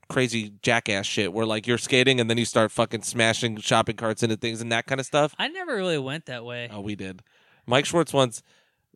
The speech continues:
Speaker 1: ran across an entire parking lot, like, as far as he could, uh, on the hoods of cars, running one to the other,
Speaker 2: That's fucked.
Speaker 1: setting off all the car alarms, and didn't tell us he was gonna do it. We were skating at, um,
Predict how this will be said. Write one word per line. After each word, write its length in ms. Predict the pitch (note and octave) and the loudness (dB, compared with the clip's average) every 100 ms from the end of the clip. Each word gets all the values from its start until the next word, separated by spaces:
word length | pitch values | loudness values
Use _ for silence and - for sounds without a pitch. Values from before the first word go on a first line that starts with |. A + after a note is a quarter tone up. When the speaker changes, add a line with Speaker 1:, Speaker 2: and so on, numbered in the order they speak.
| A2 | -6
Speaker 1:
ran 420 | A2 A#2 C3+ C#3+ | 2 4 6 4
across 500 | A#2 - B2+ A#2+ A2+ | 0 0 4 4 4
an 100 | A2+ | -2
entire 320 | A2 A2+ A#2 | -4 -2 -2
parking 380 | A2+ A#2 A2+ A2+ | 0 -2 -2 -6
lot, 300 | A2+ A2+ G2+ | -6 -4 -4
like, 260 | G#2+ G#2+ - | -4 -4 -4
as 160 | A2 A2 | -6 -8
far 320 | - A#2+ A#2+ | -2 2 2
as 120 | B2 | 2
he 120 | A#2+ - | -6 -10
could, 460 | - A#2 B2+ C3+ - _ | -2 2 2 0 -8 _
uh, 140 | - A2 - _ _ _ - | -4 -4 -6 _ _ _ 0
on 280 | A2+ A#2+ | 2 4
the 100 | A#2 | 2
hoods 260 | A#2+ B2 A#2 | 2 0 2
of 120 | A2 | -4
cars, 380 | - A2+ F#2+ F#2 | 2 4 4 -2
running 380 | G#2+ A#2 A#2 A2+ | 0 2 2 2
one 180 | A#2 A#2 | 2 2
to 60 | |
the 180 | G#2+ A2 | -2 -4
other, 300 | A2 B2 C3 - | 0 0 0 -4
Speaker 2:
That's 140 | - | -18
fucked. 240 | - A#2+ | -12 -10
Speaker 1:
setting 280 | - C3 B2 | 0 2 4
off 200 | A#2+ A2+ - | 2 0 -2
all 300 | A#2+ A#2+ C3 | 4 6 6
the 100 | C3+ | 4
car 260 | B2+ C3 B2+ | 2 6 6
alarms, 420 | A#2 A2 A2 G#2+ - | 6 2 -2 -6 -2
and 220 | A2+ G2 | -2 2
didn't 260 | A#2+ C3 | 0 0
tell 180 | A#2+ A#2+ | 0 2
us 100 | B2+ | 2
he 60 | B2+ | -2
was 120 | G#2+ | -6
gonna 180 | G#2+ G2 | -6 -6
do 220 | F2+ B2 | -2 -2
it. 100 | F2+ | 0
We 100 | G#2+ | -2
were 80 | A2 | -4
skating 420 | - A#2+ B2+ A#2+ | -2 0 2 2
at, 140 | A2+ | 0
um, 360 | G#2+ G2+ G2 G2 | 0 -2 -4 -8